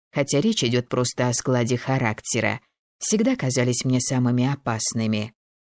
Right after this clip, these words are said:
Я даже не о тихонях вроде нашего Даху, который умеет в нужные дни отрастить невиданную силу воли,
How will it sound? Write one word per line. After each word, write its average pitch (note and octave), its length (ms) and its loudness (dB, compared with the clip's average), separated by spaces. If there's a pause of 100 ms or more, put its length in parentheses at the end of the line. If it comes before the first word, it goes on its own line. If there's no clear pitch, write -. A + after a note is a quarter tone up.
(140)
Я G#3 180 2
даже G#3 240 4
не G#3 140 6
о A3 80 4
тихонях B2+ 600 0
вроде B2+ 300 0
нашего B2+ 480 0
Даху, A2+ 500 -2 (300)
который D3 320 2 (100)
умеет E3 340 4
в A#2+ 80 0
нужные B2+ 400 2
дни B2+ 200 2
отрастить B2 520 0
невиданную B2 640 2
силу B2+ 380 2
воли, A2 480 0